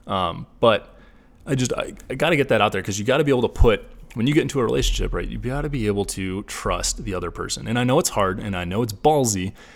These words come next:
and I know that it means you gotta put, like, your heart kinda, like, out on the line. You have to put everything out there. If you don't, then you're,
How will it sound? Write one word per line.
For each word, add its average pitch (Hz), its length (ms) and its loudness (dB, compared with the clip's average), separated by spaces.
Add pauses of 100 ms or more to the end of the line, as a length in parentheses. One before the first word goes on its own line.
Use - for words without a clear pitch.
(340)
and 127 180 2
I 113 80 2
know 170 560 4 (160)
that 135 160 4
it 117 120 2
means 120 500 0 (420)
you 123 180 0
gotta 135 280 2
put, 120 320 0 (160)
like, 101 320 -4
your 113 320 -2
heart 123 320 2
kinda, 113 220 0
like, 95 200 -2
out 107 160 0
on 101 80 0
the 90 80 -4
line. 90 400 -6 (160)
You 104 120 -2
have 120 260 -2
to 131 80 -2
put 131 180 2
everything 110 460 -4
out 95 180 -8
there. - 220 -10 (1400)
If 147 260 0
you 165 260 2
don't, 117 380 2 (400)
then 139 240 2
you're, 127 240 0